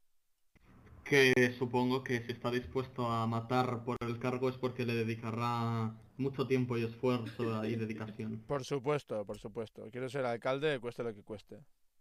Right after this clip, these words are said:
Speaker 2: Además, mis votantes me han votado y no se ha hecho justicia porque ha, usted ha amañado las elecciones. Y me da mucha rabia eso, la verdad, no le voy a mentir.
Speaker 1: ¿Quiere que le diga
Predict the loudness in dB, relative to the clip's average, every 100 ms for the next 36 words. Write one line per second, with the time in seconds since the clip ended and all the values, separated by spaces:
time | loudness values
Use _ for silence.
0 | -12 -8 -4 -4 -4 -6 -4 -4 -4 -4
1 | -2 0 2 4 2 -2 -8 -20 _ -10
2 | -6 -4 -4 -4 -4 -4 -8 -10 -6 -4
3 | -4 -4 -2 -2 -2 -4 0 2 0 -2
4 | 0 4 2 0 -4 -4 -4 -6 -8 -6
5 | -6 -8 -16 -20 -20 -20 -12 -6 -2 0
6 | 0 -2 -2 -2 -2 -4 -4 -4 -2 -4
7 | -2 -2 -2 -6 -12 -14 -18 _ _ _
8 | _ _ _ _ _ _ _ _ _ _
9 | _ _ _ _ _ _ _ _ _ _
10 | _ -20 -20 -4 0 0 0 0 2 4
11 | 4 4 2 0